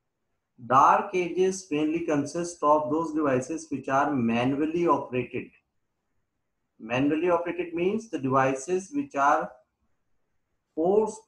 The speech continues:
by or which are operated by human force.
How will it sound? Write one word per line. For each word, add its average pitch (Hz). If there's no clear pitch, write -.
by 131
or 139
which 135
are 147
operated 147
by 143
human 147
force. 151